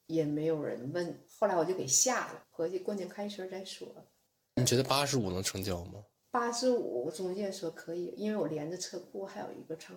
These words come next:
Speaker 1: 房。
Speaker 2: 哎，我有点后悔了，因为你这房子也不着急嘛，我想比如说等到下一轮周期来，一线城市涨完了之后该轮到二线了，我们高点卖出。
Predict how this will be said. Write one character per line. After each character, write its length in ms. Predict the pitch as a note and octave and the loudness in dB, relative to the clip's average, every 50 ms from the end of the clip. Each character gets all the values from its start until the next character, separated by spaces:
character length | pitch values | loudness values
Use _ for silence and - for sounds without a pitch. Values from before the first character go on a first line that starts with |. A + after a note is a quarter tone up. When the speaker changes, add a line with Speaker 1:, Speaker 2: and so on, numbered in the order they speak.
| F#3 - | -18 -20
Speaker 1:
房。 120 | - - - _ _ _ _ _ _ _ - | -20 -20 -20 _ _ _ _ _ _ _ -2
Speaker 2:
哎， 120 | - A2+ - - | -2 0 0 0
我 60 | - G2+ | 0 2
有 60 | A#2 | 2
点 140 | C3 A#2 - | 2 0 2
后 180 | - B2 B2+ B2+ | 2 2 2 4
悔 140 | A#2 A2+ A2 | 2 0 -2
了， 180 | - - - - - - _ _ _ - | -4 -8 -12 -14 -18 -20 _ _ _ 2
因 180 | C#3+ D3+ D#3+ | 4 6 8
为 80 | D#3+ D#3+ | 8 8
你 100 | D#3 B2+ | 8 8
这 120 | A#2+ D3 | 8 6
房 160 | C3+ A#2+ A2+ B2 | 6 6 6 4
子 60 | B2 | 4
也 60 | A2+ | 4
不 120 | - - | 4 4
着 180 | C3 C#3 C3+ C3+ | 6 8 8 8
急 220 | C3 - F#2+ F#2+ | 6 4 2 2
嘛， 180 | G#2+ A2+ A2+ G2+ - | 2 2 2 2 2
我 40 | G#2+ | 2
想 240 | A2+ - F#2 F2+ G2 | 2 2 2 0 -2
比 80 | G2 G2 | -2 -2
如 40 | F#2 | 0
说 120 | G2+ A#2+ | 0 0
等 180 | A#2 - G2 F#2 | 0 0 0 0
到 80 | G2 G#2 | 2 4
下 220 | - - C3+ B2 | 4 6 6 4
一 40 | A2+ | 4
轮 160 | G#2 G#2 G#2+ | 2 2 2
周 160 | G#2 - A2+ | 4 4 4
期 260 | A2+ - - - A#2 | 4 4 4 4 4
来， 380 | A2+ G#2+ F2+ E2+ F#2 G2+ A2 - _ _ _ _ | 4 2 2 0 -2 -4 -4 -6 _ _ _ _
一 120 | - A2 G#2+ | 0 4 4
线 200 | - - B2+ A#2 | 6 6 4 2
城 140 | A#2 G#2+ G#2 | 0 0 2
市 120 | A#2 B2 | 2 2
涨 240 | A2 - - D#2+ F2 | 2 2 0 2 2
完 140 | F#2 F#2 G2+ | 2 2 4
了 100 | A#2 A#2+ | 4 4
之 120 | A2+ - | 4 4
后 160 | B2 B2 C3 A#2 | 4 4 4 4
该 160 | - B2 B2+ | 6 4 4
轮 180 | A#2+ G#2+ F#2 | 4 2 2
到 120 | G#2 A2 A2 | 4 4 6
二 180 | A#2 A#2+ A2+ | 6 6 6
线 240 | G#2+ - - G#2+ G2+ | 6 4 4 4 2
了， 60 | F#2 | 0
我 40 | E2+ | 0
们 140 | F#2 G2 G#2+ | -2 0 2
高 140 | - B2+ B2 | 2 2 2
点 140 | B2 F2+ F#2 | 2 2 2
卖 180 | A2 A2+ G#2 | 2 2 2
出。 340 | G2+ - - - A2+ G#2+ | 2 2 2 2 0 -2